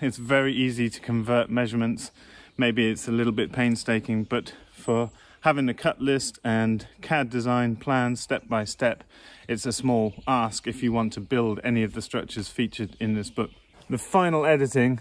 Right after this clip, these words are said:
is now complete, and actually editing finished when the dinner bell rang last night. So this book is ready to go to print.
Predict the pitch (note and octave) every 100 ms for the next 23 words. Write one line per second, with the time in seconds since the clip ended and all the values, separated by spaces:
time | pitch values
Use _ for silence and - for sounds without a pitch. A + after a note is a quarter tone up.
0 | - A#2+ A#2+ B2 B2+ A#2 B2 A2+ - C#3
1 | A#2+ A2+ - - - A#2+ A2+ A2 G#2 -
2 | - - B2 - B2+ A#2+ - - - -
3 | C3 B2+ - A#2+ A2 D#3 B2 A2+ - B2
4 | B2+ A#2+ G#2+ C3 A#2+ A#2 A#2 A2+ B2 A#2
5 | G#2+ - A#2+ A2 - A#2+ A2 - - -
6 | - - B2 D#3 - D3 C#3 C3+ A#2 B2
7 | C#3+ C#3+ C#3 B2+ C3+ A#2+ A2 D3 D3 -